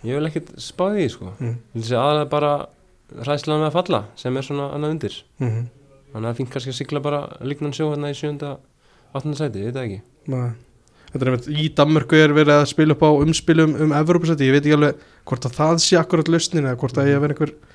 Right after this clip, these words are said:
Speaker 2: peningu upp á því, bara til þess að einmitt að liðin reyna að ná sjöunda sæti.
Speaker 1: Já, þetta er, þetta er frábær hugmynd. Það væri
Speaker 2: Mm.
Speaker 1: kannski hægt að finna eitthvað til þess að hafa einhver smá gulrót þarna fyrir að vinna neðri hlutan. Já,
Speaker 2: Mm.
Speaker 1: klárlega.
Speaker 2: Ertu alltaf jafn spenntur fyrir tímabilum? Er, þú veist, eitthvað breytt?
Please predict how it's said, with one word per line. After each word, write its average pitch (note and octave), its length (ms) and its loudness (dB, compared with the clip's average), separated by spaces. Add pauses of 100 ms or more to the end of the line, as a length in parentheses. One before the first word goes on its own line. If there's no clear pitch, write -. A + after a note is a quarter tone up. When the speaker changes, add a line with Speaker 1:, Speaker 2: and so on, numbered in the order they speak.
(180)
Speaker 2:
peningu E3 360 4
upp - 120 -2
á E3+ 80 0
því, B2 80 -6
bara C3 140 0
til C3+ 100 0
þess D3+ 160 0
að C#3+ 120 -2 (440)
einmitt C#3 240 0
að C3 160 2
liðin C#3 200 4
reyna D#3 260 4
að D#3+ 40 2
ná E3 140 2
sjöunda F3 240 -4
sæti. E3+ 120 -8
Speaker 1:
Já, - 80 -10 (100)
þetta C3 200 -8
er, A#2+ 100 -6 (120)
þetta A#2+ 140 -6
er A#2+ 100 -6
frábær C3 280 -2
hugmynd. A2+ 200 -6
Það C3 160 -2
væri B2 80 0
Speaker 2:
Mm. A2+ 40 -8
Speaker 1:
kannski A#2 200 -4
hægt - 80 -8
að A2 200 -4
finna B2 280 -2
eitthvað A#2+ 200 -6
til A2+ 120 -2
þess G#2 120 -6
að G#2+ 160 -4 (720)
hafa C3 140 -2
einhver A2+ 160 0
smá B2 160 4
gulrót C3 380 0 (100)
þarna A2 320 -6 (420)
fyrir A#2 380 -4
að G#2+ 120 -6
vinna A#2+ 240 -2 (200)
neðri B2 240 -6
hlutan. A2+ 200 -8 (140)
Já, - 100 -14
Speaker 2:
Mm. B2 200 -4 (120)
Speaker 1:
klárlega. C3 240 -10 (500)
Speaker 2:
Ertu C#3+ 200 0
alltaf F3 160 4
jafn G3 180 2 (100)
spenntur G3+ 340 0
fyrir F#3 160 2
tímabilum? E3+ 520 2
Er, D3 300 2 (120)
þú D3 160 -4
veist, D#3 180 -2
eitthvað D#3 380 0
breytt? - 460 -4